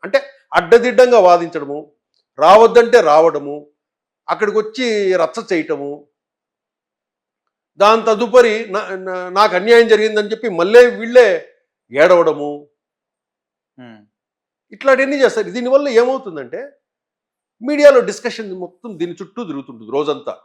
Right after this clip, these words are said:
Speaker 2: ఓకే.
Speaker 1: అంటే పార్టీ యాక్ట్-, యాక్ట్-, యాక్టివేషన్లో ఉంది అని చెప్పడానికి ఈ ప్రయత్నాలు ఈ పొలిటికల్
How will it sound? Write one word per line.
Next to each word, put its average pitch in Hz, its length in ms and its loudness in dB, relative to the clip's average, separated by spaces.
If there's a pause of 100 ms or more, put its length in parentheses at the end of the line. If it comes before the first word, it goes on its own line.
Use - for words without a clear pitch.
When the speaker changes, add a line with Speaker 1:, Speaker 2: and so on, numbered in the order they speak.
(140)
Speaker 2:
ఓకే. 127 180 -10
Speaker 1:
అంటే - 300 -6 (380)
పార్టీ 254 360 -2
యాక్ట్-, 175 400 -8 (680)
యాక్ట్-, 190 440 -10
యాక్టివేషన్లో 190 760 -4
ఉంది 139 380 -10 (1600)
అని 220 120 -4
చెప్పడానికి 147 840 -8 (400)
ఈ 254 100 -8
ప్రయత్నాలు 214 840 -4
ఈ 185 120 -12
పొలిటికల్ 196 420 -8